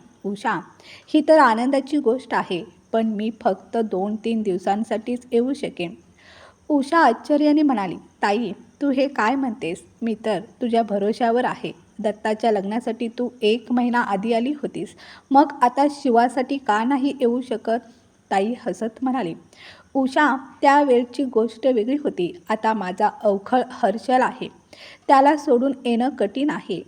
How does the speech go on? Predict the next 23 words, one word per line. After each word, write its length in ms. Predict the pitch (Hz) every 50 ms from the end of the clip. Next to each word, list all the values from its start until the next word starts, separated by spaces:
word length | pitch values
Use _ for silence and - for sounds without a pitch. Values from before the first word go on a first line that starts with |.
| - _ -
उषा 300 | 202 208 208 - 208 214 220 -
थोडीशी 380 | - 190 196 196 220 - 233
चिडून 360 | 226 - - - 180 202 214
म्हणाली, 340 | 233 240 240 208 175 170 - - - _ _ _ - - - - - _ -
"त्याला 220 | 311 269 277 294
निधी 360 | 294 302 269 240 208 269 277
सांभाळू 380 | 294 - 330 302 294 269 269 302
शकते 340 | 294 - 269 262 - - 320
ना, 140 | 330 - 160 - - - _ _ _
तू 60 | 262 254
का 180 | 254 - 233
त्याचा 320 | 226 - 220 202 - 220 226
ठेका 400 | 220 - - - - - 233 247
घेतलास?" 380 | 254 285 285 294 196 - 226 - - - _ _ _ _ _
तेव्हा 260 | 226 220 202 196 185 180 - - _ _ _
ताई 280 | 214 196 190 190 208 240
संयमाने 680 | - - 254 202 196 185 196 214 214 208 208 220 185 - - - _ _
उत्तरली, 460 | 226 214 - - - 277 277 247 180 - - - _ _ _ _
उषा, 380 | 240 247 233 - 302 240 196 196 - - - -
असं 220 | 262 254 262 277 240
बोलू 240 | 226 214 196 214 247
नकोस. 340 | 269 277 262 - - 220 - _ _ - - - - - _ -
निधी 300 | 277 277 240 254 302